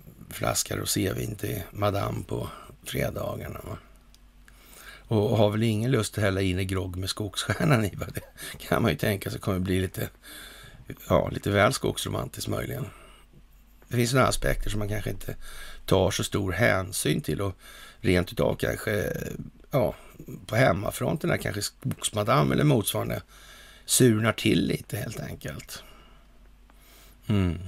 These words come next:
Det kan ju vara så också. Det finns en rad olika aspekter på det här som faktiskt är väl värda att beakta i det här sammanhanget. Det är helt jävla säkert och det är hugget i sten dessutom. Som sagt,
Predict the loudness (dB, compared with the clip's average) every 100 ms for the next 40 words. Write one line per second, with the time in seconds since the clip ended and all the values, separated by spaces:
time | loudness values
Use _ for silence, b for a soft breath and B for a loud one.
0 | -12 b b b b b b -20 -20 -20
1 | -20 b b 0 4 4 4 2 0 -4
2 | -4 -2 0 2 4 4 4 4 2 -2
3 | -4 -6 -4 -4 -6 -10 -2 0 0 -4
4 | -4 -4 -6 -6 B B B 4 4 6
5 | 6 6 4 2 0 0 -2 -6 -6 -4
6 | -2 -2 -4 -14 -4 -2 -2 -4 -6 -6
7 | -6 -8 -8 -12 -14 -16 B B B B
8 | 6 6 6 4 4 2 2 2 2 -4
9 | -8 -10 -10 -6 2 2 2 -4 -10 -10
10 | -12 -6 -4 -4 -6 -8 -6 -6 -6 -6
11 | -6 -8 -10 -6 -6 -4 -6 -8 -14 -20
12 | B B B -2 -2 -2 -4 -8 -10 -14
13 | -20 -20 -20 -20 -18 -20 -20 -12 0 4
14 | 4 6 4 2 -8